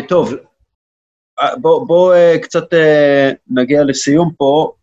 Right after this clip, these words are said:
בוא נדבר שנייה על רשימת המאמנים הגדולים בכל הזמנים של מגזין פור פור טו. הם בחרו באלכס פרגוסון כגדול מכולם, אני מסכים לחלוטין. אה, מיכלס, רינוס מיכלס, אה, מקום, אה, שני, וקרויף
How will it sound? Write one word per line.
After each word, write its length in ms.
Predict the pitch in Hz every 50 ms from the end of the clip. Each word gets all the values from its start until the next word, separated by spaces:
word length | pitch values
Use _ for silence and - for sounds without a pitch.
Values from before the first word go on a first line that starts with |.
| _ _ -
בוא 140 | 127 156 175
נדבר 300 | 190 180 175 160 185 185
שנייה 260 | 180 - 190 180 175
על 60 | 165
רשימת 460 | 151 156 151 156 156 147 156 165 -
המאמנים 400 | 170 160 151 143 139 151 165 170
הגדולים 420 | 170 156 135 131 143 135 147 156 147
בכל 240 | 147 - 160 156
הזמנים 480 | 156 151 151 135 135 139 147 160 160 151
של 220 | - - 139 131
מגזין 540 | 127 123 127 123 - 131 127 120 147 156 147
פור 260 | 139 - - 156 156
פור 260 | 151 - 156 143 127 123 -
טו. 300 | - 165 175 185 196 196 - _ _ _ _ _ _ _ _ _ _ _ _ _
הם 180 | - 185 196 165
בחרו 360 | 165 165 151 131 165 180 180
באלכס 460 | 156 160 156 156 156 147 - - -
פרגוסון 560 | - 165 165 165 156 170 160 - 180 180 175 170 170
כגדול 680 | - 123 120 120 120 117 110 110 120 113 117 131 139 135
מכולם, 640 | 139 135 131 - - 113 113 117 117 120 143 175 196 - _ - 110
אני 120 | 120 123
מסכים 400 | 127 127 127 - - 147 131 131
לחלוטין. 640 | 127 123 - 113 107 104 104 - 170 185 196 185 165 - _ _ _ _ _ _ _ -
אה, 180 | 120 135 135 135
מיכלס, 720 | 135 156 202 190 - 185 175 151 139 123 123 - - -
רינוס 340 | - 123 143 143 139 135 -
מיכלס, 540 | 151 151 143 135 143 139 135 127 113 123 123
אה, 160 | 123 123 120
מקום, 400 | 110 117 - - 139 135 131 127
אה, 140 | 127 123 120
שני, 320 | 113 - - 123 131 175 165
וקרויף 680 | 127 123 127 - 139 139 156 156 151 135 - - -